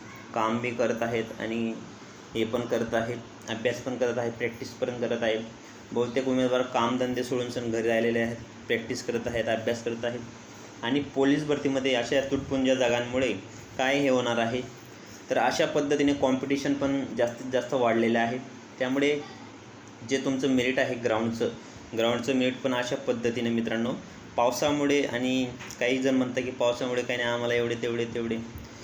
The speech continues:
तर भरपूर उमेदवार आहेत. तर मित्रांनो त्यांचे वयोमर्यादा आता पोलीस भरतीचे सातवर साधारण जे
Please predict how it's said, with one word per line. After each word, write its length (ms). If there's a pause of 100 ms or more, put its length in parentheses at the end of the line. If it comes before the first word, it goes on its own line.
(220)
तर 220
भरपूर 400
उमेदवार 360
आहेत. 240 (120)
तर 100
मित्रांनो 380
त्यांचे 320
वयोमर्यादा 600
आता 360 (760)
पोलीस 160
भरतीचे 460
सातवर 360
साधारण 440
जे 240